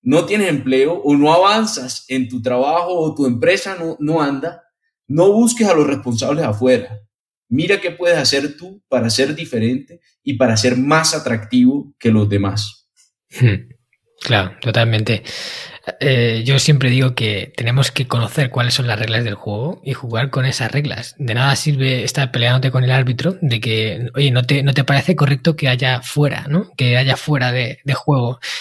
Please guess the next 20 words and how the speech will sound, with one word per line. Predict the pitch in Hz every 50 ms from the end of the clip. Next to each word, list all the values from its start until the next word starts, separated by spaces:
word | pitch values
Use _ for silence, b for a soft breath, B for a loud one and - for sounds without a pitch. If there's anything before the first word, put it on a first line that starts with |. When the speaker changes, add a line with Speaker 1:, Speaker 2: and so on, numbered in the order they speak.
| B B
Speaker 2:
Y | 156
cada | 131 151 143 143
vez | 147 147 -
que | - - 156 151 151 143 -
pasas, | - 151 147 131 185 185 185 185 -
te | - 135 131
hacen | 131 123 139 135 131 120
fuera | 139 139 139
de | 143
juego. | 135 - 202 196 156 127
Pues | 143 135 131 123 - _ _ _ _
si | - - 147
sigues | - - 160 170 165 175 165 170
así, | 175 170 - 190 202 - - _ -
te | - 147
van | 147 160
a | 156
seguir | - 143 135 127
pitando. | 127 143 151 190 185 160 143 -
Entonces, | - - 151 143 143 151 147 147